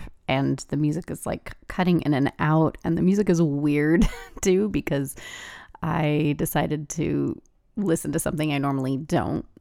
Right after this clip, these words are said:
Um, I usually listen to Stephen Halpern. He does, like, brainwave entrainment music that's really good. And, uh, I'll listen to Deep Theta two point oh. That's,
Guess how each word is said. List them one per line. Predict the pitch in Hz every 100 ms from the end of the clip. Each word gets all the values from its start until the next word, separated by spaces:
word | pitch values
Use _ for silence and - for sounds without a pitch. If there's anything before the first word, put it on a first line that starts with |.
| -
Um, | 175 - - 185 180 - - - -
I |
usually | 170 160 156
listen | 143 -
to | -
Stephen | 147 - 143 143
Halpern. | 139 135 147 - - - - _ -
He | -
does, | 160 120 -
like, | - -
brainwave | - 120 131 143
entrainment | 151 165 175
music | - 196 220 233
that's | - - -
really | 190 196
good. | 190 190 185 - - - - - -
And, | - 160 151 151 151
uh, | 151 147 147 - - -
I'll | -
listen | 151 156 139
to | 147
Deep | 143 139 175 -
Theta | - 135 139
two | - 151
point | 165 131
oh. | 127 127
That's, | 135 - -